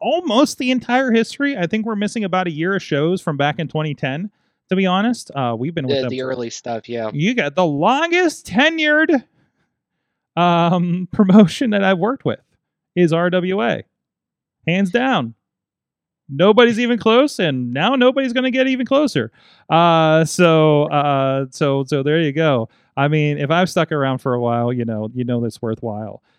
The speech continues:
Speaker 1: uh, for these guys. So go check 'em out, indie wrestling dot U S. Um, a lot of fun down there, and I hope you guys do get a chance. If you have not yet, this might be the month to check it out. I don't think they're up against anything significant that weekend.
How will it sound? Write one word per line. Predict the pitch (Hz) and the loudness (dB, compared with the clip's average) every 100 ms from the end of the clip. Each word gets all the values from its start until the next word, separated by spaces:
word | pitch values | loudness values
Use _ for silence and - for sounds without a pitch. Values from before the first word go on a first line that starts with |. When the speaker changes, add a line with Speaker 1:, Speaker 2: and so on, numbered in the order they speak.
| _ - | _ -8
Speaker 1:
uh, | 110 110 107 | -6 -6 -8
for | 107 117 117 | -8 -8 -8
these | 117 | -12
guys. | 110 110 113 - | -16 -18 -16 -14
So | 123 | -6
go | 131 | -6
check | - 123 | -4 -8
'em | 120 | -4
out, | 117 117 | -4 -4
indie | 131 120 | -4 -2
wrestling | 117 - 123 | -4 -4 -8
dot | 117 | -6
U | 123 123 | -6 -4
S. | 120 120 - _ _ 123 | -4 -6 -14 _ _ -6
Um, | 117 117 120 127 | -4 -4 -6 -10
a | 120 | -4
lot | 131 135 | -2 -2
of | 123 | -2
fun | 131 123 | -4 -2
down | 120 120 | -4 -4
there, | 117 117 - _ | -6 -6 -12 _
and | 120 123 | -8 -6
I | |
hope | 123 120 | -6 -6
you | 120 | -6
guys | 117 110 | -6 -6
do | 127 | -8
get | 120 117 | -6 -8
a | |
chance. | - 120 113 - | -8 -10 -12 -14
If | 113 | -8
you | |
have | 139 135 | -6 -4
not | 135 131 | -4 -4
yet, | 139 127 - _ | -4 -10 -10 _
this | 127 | -14
might | 131 127 | -10 -10
be | 135 | -8
the | 123 | -8
month | 120 123 - | -8 -8 -10
to | - 120 | -12 -10
check | - 120 - | -10 -14 -10
it | 120 | -8
out. | 123 - | -8 -10
I | 123 | -12
don't | 120 123 - | -8 -10 -8
think | 139 123 | -10 -6
they're | 117 123 | -4 -4
up | - | -4
against | 113 127 139 143 | -8 -6 -8 -8
anything | 143 139 143 | -8 -8 -10
significant | 131 123 139 165 175 170 160 | -10 -10 -6 -6 -4 -6 -4
that | 170 160 | -4 -2
weekend. | 165 160 170 175 | -4 -2 -4 -4